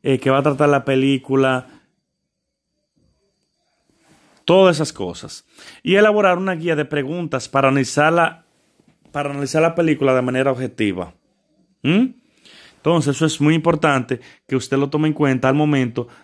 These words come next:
de usted observar un material didáctico, como lo es las películas educativas. Algunas recomendaciones para usted proyectar las películas en su aula. Bueno, evitar apagar la luz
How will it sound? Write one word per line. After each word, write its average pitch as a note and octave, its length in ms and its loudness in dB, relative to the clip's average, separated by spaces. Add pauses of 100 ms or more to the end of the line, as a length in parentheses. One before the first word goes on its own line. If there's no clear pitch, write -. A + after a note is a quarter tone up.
de B2 160 -2
usted C#3+ 380 2
observar C3 520 -2
un C3+ 140 -4
material B2+ 640 -2
didáctico, G#2+ 720 -6 (260)
como C3+ 260 -2
lo B2 120 2
es A#2 320 -4 (320)
las A#2+ 420 -2
películas A2+ 600 -4
educativas. G2 920 -10 (680)
Algunas F3 340 2
recomendaciones G#3+ 640 0
para D3+ 160 0
usted E3+ 200 -2
proyectar E3 840 0 (280)
las A#2+ 220 -8
películas D#3 360 -4
en D3 40 -6
su E3+ 180 0
aula. A2 140 4
Bueno, A#2 200 0
evitar C3 520 0
apagar A#2+ 320 0
la A#2+ 120 2
luz F3 420 -2